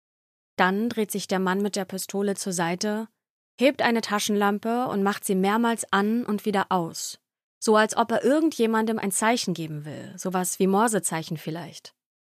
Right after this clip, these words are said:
Noel fragt, was der denn da macht, und der unbekannte Mann antwortet,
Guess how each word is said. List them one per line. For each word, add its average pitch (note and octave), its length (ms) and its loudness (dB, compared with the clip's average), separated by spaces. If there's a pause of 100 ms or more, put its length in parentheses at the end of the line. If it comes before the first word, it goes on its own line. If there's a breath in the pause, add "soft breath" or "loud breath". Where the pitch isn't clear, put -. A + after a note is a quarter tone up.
(560)
Noel A#3+ 300 4
fragt, - 680 0
was F#3+ 260 -4
der A#3+ 140 -2
denn G#3+ 220 -2
da G3+ 120 -2
macht, - 540 -4 (340)
und F#3 140 0
der F3+ 120 0
unbekannte G3 520 -2
Mann F3+ 220 0
antwortet, G#3+ 720 -4